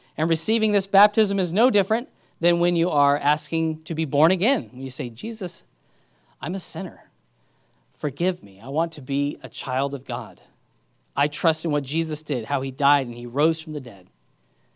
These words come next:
We be-, you know that you were born again when you prayed that, because God did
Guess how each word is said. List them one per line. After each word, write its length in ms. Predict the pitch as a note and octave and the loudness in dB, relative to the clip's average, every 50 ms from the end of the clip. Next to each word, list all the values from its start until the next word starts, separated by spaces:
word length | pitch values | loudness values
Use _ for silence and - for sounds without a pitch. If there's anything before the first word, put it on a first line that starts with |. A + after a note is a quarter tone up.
| _ _ _ _ _ | _ _ _ _ _
We 140 | D#3 G#3 A#3 | -2 0 2
be-, 140 | G#3 A#3 - - | 2 0 0 -2
you 280 | C#3 C#3 C#3 A3 C#4+ D#4 | -4 0 2 6 6 8
know 560 | C4+ B3+ C4+ D4 E4+ E4 F#3 B2 G#2 G2 - _ _ | 8 8 8 10 10 8 8 6 2 -2 -10 _ _
that 260 | D3+ C#3 C3 - - _ _ _ - | -2 -2 -2 -2 -6 _ _ _ -4
you 160 | C3 D3 E3 | 0 4 4
were 80 | E3+ | 4
born 320 | D3+ A#2 D#3 D#3+ F3+ A3 B3+ | 4 6 6 6 6 6 4
again 480 | B3+ E3+ G#3 A#3 A3+ D3 A2+ G#2+ A2+ | 2 0 0 -2 -2 -2 -4 -8 -8
when 100 | A#2 B2+ C3+ | -6 -4 -2
you 80 | C#3 | -4
prayed 320 | C3 C3+ - D#3+ D3 A#2 G2 | -4 -4 -4 -4 -4 -6 -6
that, 180 | - F#2+ - _ _ _ _ _ _ _ _ _ _ _ - | -12 -20 -20 _ _ _ _ _ _ _ _ _ _ _ -10
because 500 | C#3 - - C#3+ C#3 C#3 C3 - - - _ _ - | -8 -6 -2 -2 -2 -2 -2 -4 -8 -10 _ _ -6
God 340 | B2 C3+ C3+ C#3+ C#3+ C#3 B2+ | 2 6 6 6 6 4 2
did 320 | C#3+ C#3 C3+ A#2+ A#2 - | 0 0 0 0 -2 -8